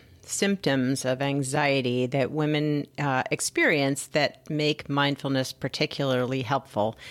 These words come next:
And I'm going to go through some of that research here. In a two thousand nine meta-analysis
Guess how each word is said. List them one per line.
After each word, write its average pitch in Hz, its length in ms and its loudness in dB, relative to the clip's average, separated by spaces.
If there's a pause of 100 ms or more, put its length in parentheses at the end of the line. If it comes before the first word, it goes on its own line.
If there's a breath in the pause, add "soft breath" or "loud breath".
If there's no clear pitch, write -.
(200 loud breath)
And 151 200 2
I'm 135 340 2
going 165 220 2
to 139 100 -2
go 135 160 2
through 131 220 -2
some 135 240 0
of 123 80 -2
that 131 200 -2
research 123 640 -2 (760 loud breath)
here. 131 500 0 (2000 soft breath)
In 185 160 2
a 175 80 4
two 247 220 -2
thousand 180 480 2
nine 143 500 4
meta-analysis 135 1040 2